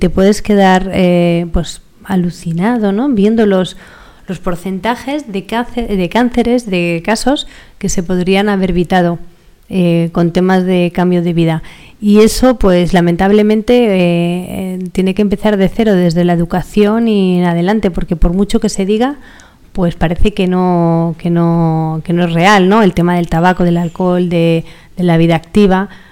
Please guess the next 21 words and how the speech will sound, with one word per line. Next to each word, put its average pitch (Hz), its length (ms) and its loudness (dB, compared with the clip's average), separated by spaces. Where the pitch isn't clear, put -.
eh, 170 640 0
pues 175 180 0
incide 202 380 2
totalmente. 170 720 0
Y 175 60 -2
luego 180 160 6
hay 196 140 6
una 196 180 2
variable, 180 460 2
obviamente, 180 840 -2
que 170 300 -2
es 165 200 -6
más, 185 380 -2
lo 175 100 0
llamamos 180 460 -2
azar, 202 340 0
que - 140 -4
te 170 80 0
puede 185 220 2
tocar, 175 380 0
¿no? 208 220 -4